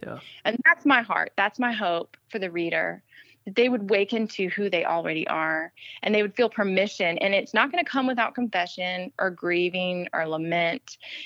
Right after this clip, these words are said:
Speaker 2: because part of it is we are all operating from a broken heart. We
Speaker 1: Mm-hmm.
Speaker 2: just don't know. We've buried it, pain, we kind of wanna move on. And so the need to achieve and succeed is really just covering, um, a wound that we're trying to compensate for.
Speaker 1: Yeah.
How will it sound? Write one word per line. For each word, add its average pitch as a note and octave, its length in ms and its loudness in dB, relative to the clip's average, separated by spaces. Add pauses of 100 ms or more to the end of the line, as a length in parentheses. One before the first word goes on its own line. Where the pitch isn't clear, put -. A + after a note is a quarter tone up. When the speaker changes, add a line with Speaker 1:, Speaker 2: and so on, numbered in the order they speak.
(240)
Speaker 2:
because B3 240 2
part C4 280 4
of B3+ 120 2
it A3 220 0
is F#3 340 0
we A#3 320 0
are G#3 360 4
all F#3 260 0
operating E3 560 -4
from - 140 -10
a - 80 -6
broken - 320 -6
heart. - 340 -6
We D3 60 -2
Speaker 1:
Mm-hmm. A3+ 240 2
Speaker 2:
just B3+ 140 0
don't G#3+ 180 2 (100)
know. E3 140 0 (240)
We've G#3+ 280 0
buried A#3 380 4
it, G#3+ 320 0
pain, G3+ 420 -4
we G3 100 -4
kind G3+ 260 -4
of G3+ 80 -2
wanna F#3+ 180 -2
move F3 280 -4
on. F3 360 -2
And F3+ 160 -10
so F3+ 220 -2 (280)
the A3 80 2
need C4 300 4
to C4+ 120 -4
achieve G#3+ 500 -4
and F#3+ 120 -8
succeed G3 440 0
is F3+ 80 2
really A#3+ 240 4
just G#3+ 200 -4
covering, E3 800 -2 (480)
um, - 320 0
a E3+ 100 2
wound E3+ 720 0
that F#3+ 140 4
we're F#3 80 2
trying E3+ 240 0
to E3+ 80 -4
compensate - 640 -4
for. - 400 -4
Speaker 1:
Yeah. B2 260 -4